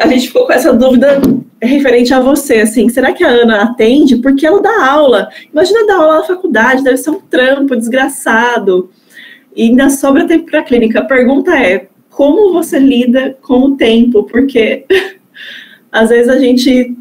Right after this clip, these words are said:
sei lá, tira tempo de onde nem tem, né, pra fazer as coisas. Como que é isso pra você?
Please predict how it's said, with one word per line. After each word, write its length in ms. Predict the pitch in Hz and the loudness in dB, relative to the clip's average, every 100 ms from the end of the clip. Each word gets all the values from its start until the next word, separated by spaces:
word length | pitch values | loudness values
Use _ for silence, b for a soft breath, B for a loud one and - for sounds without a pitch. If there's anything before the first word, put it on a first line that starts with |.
| _ _ | _ _
sei 160 | - 262 | -2 0
lá, 240 | 240 208 | 0 -2
tira 300 | - - 226 | -2 0 0
tempo 340 | 247 220 220 | 0 0 2
de 100 | 233 | 2
onde 200 | 233 233 | 2 2
nem 240 | 226 240 - | 2 2 0
tem, 280 | 240 233 277 | 0 0 2
né, 280 | 226 247 254 | 0 -2 -2
pra 180 | - | -4
fazer 300 | 226 196 202 | -4 -6 -4
as 120 | 202 - | -6 -6
coisas. 460 | 202 214 240 233 | -2 0 -2 -4
Como 220 | - 240 | -6 -6
que 100 | - | -2
é 60 | 233 | -2
isso 120 | 220 | -2
pra 160 | - 220 | -2 -2
você? 540 | 196 - 196 185 185 | -2 -4 -2 -2 -2